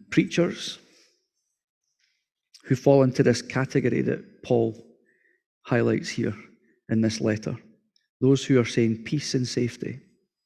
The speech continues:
while there's all that stuff going on in our world. Peace and safety. And in our kind of modern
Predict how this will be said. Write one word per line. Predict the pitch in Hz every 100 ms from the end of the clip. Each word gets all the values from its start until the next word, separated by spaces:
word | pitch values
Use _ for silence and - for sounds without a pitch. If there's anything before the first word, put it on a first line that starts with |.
| _ _
while | 123 113
there's | 110 107 - - - _ _
all | - 156
that | 143 139 -
stuff | - 123 - - _ _ _ -
going | 113
on | 113 110 110 - - _ _ -
in | 113
our | 104
world. | 104 107 113 - - - _ -
Peace | 165 -
and | 143
safety. | - 120 110 - - - _ _ _ _ _ _ _ _ _ _ _ _ _ _ _ - - _ _ _ _ _ _ - - _ -
And | 120
in | 139
our | 143 151
kind | 131 - 123
of | 113 107 - - - - - _ _ _ -
modern | 120 131 127 123 120 110